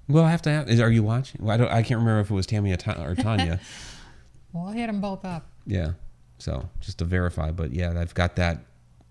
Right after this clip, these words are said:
Speaker 1: I haven't hit the hooded figure section of the, of the book yet, but yeah. Um, let's see.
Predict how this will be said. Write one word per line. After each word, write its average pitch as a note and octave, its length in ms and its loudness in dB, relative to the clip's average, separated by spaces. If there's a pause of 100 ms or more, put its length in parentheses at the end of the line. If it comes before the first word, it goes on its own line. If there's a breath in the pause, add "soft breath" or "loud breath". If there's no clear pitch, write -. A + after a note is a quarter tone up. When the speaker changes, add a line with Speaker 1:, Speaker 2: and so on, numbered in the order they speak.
(340)
Speaker 1:
I F#2 40 -8
haven't F#2+ 260 -2
hit F#2+ 180 -6
the D#2+ 80 -4
hooded D#2+ 300 -4 (100)
figure F2+ 320 -4
section E2 440 -8
of E2 100 -6
the, E2 260 -8 (140)
of E2 180 -10
the D#2 140 -8 (100)
book E2+ 240 -6
yet, D2+ 220 -8
but C#2+ 180 -10 (1120)
yeah. E2 200 -4 (840 loud breath)
Um, G2+ 1000 2 (2500)
let's - 120 -16
see. G#1+ 460 -6